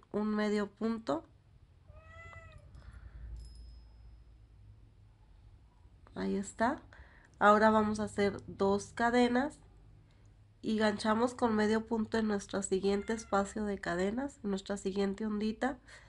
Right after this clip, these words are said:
Vamos a hacer lo mismo. Una, dos, tres,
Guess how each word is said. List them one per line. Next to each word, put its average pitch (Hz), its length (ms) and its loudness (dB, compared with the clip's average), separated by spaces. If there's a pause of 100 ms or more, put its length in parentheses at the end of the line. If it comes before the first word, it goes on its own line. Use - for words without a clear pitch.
(540)
Vamos 208 240 4
a 226 60 2
hacer 214 220 0
lo 208 140 2
mismo. 240 400 0 (720)
Una, 226 480 2 (160)
dos, 214 560 -2 (240)
tres, 202 480 -2